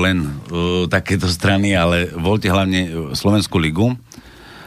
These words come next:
lebo Slovenská liga naozaj to myslí úprimne, vážne a myslí to srdcom. Nejdeme tam za žiadnym korytom ani ziskami,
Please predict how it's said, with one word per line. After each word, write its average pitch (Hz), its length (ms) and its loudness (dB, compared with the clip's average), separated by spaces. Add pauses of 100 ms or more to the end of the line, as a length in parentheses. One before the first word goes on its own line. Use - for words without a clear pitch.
(140)
lebo - 80 4
Slovenská 101 400 2
liga 90 320 2
naozaj 87 400 0
to 85 80 -2
myslí 82 240 -2
úprimne, 87 400 0
vážne 82 480 2
a 78 160 -2
myslí 78 240 0
to 80 80 0
srdcom. 78 480 0
Nejdeme 90 320 2
tam 80 160 0
za 80 160 0
žiadnym 82 320 0
korytom 90 400 0
ani 87 160 0
ziskami, 90 640 0